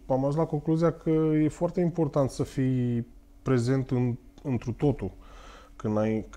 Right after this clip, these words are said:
că, călcat în, în sala de antrenament sau, mă rog, pe teren. Uh, dar să știi că una din problemele noastre, pentru, una din problemele care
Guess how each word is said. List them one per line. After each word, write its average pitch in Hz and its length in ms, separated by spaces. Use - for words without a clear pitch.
că, 117 80
călcat 110 440
în, 107 260
în 104 60
sala 107 260
de 104 100
antrenament 110 320
sau, 135 160
mă 135 60
rog, 113 140
pe - 120
teren. 107 340
Uh, 135 440
dar 151 140
să - 140
știi 180 200
că 175 100
una 180 180
din 170 160
problemele 165 580
noastre, 156 320
pentru, 139 300
una 135 280
din 131 160
problemele 127 480
care 117 260